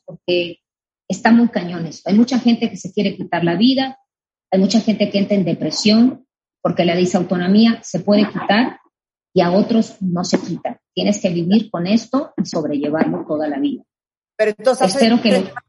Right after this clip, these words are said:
Speaker 2: estabas en tu show, ¿y qué?
Speaker 1: Entonces,
Speaker 2: ¿Estabas
Speaker 1: no, estaba yo haciendo mis, mis trailers y estaba yo entaconada y no podía dar tres pasos.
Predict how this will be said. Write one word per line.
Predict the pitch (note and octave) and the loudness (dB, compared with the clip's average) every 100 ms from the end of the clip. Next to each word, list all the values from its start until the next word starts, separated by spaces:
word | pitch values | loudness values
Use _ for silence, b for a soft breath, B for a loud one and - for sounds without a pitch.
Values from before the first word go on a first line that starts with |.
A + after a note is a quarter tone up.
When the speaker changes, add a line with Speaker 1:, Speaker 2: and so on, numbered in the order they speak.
| _ | _
Speaker 2:
estabas | _ F5 F#5 - G#3+ | _ -6 -6 -6 -10
en | G3+ | -8
tu | G3+ | -8
show, | G3+ G3+ A3 A3+ | -2 0 0 -4
¿y | F3 | -10
qué? | E3+ A#3+ A3+ | -2 0 4
Speaker 1:
Entonces, | G3+ - C4 B3+ | 4 6 4 4
Speaker 2:
¿Estabas | A#3 B3 | 6 4
Speaker 1:
no, | |
estaba | A#3 - D4 | 4 2 4
yo | D4 | 4
haciendo | C#4 D4 C#4 C#4+ | 4 4 4 6
mis, | C4 A#3+ - | 6 4 2
mis | A3 G3+ - - | 0 0 -2 0
trailers | B3 A#3 F3+ D3+ - - _ _ _ _ | 4 4 4 2 -4 -10 _ _ _ _
y | - | 2
estaba | B3 B3+ B3+ | 2 2 4
yo | A3+ | 4
entaconada | A#3+ A#3 A#3 C#4 A4 G4 - _ _ _ _ _ _ _ _ _ _ - | 4 2 -2 -4 -4 -10 -16 _ _ _ _ _ _ _ _ _ _ 2
y | B3+ | 4
no | C#4+ | 4
podía | D#4 C4 B3+ | 2 2 4
dar | A#3 G#3+ | 2 0
tres | - G#3+ - | -2 -6 -6
pasos. | - - | -16 -16